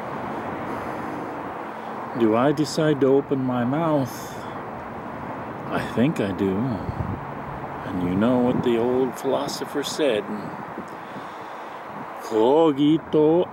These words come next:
ergo sum." I think, therefore I am. And yet,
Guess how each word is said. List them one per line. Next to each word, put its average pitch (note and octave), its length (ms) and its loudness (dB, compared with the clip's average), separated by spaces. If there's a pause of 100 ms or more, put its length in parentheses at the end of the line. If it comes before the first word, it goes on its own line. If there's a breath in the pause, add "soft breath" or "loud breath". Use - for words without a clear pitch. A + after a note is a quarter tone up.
ergo B2+ 960 4 (140)
sum." G2+ 840 2 (1300 loud breath)
I B2 260 6
think, A#2 400 2 (1160 loud breath)
therefore G#2+ 800 4
I G2+ 340 2
am. A#2 380 2 (3750 loud breath)
And C3+ 280 -2
yet, C#3+ 380 2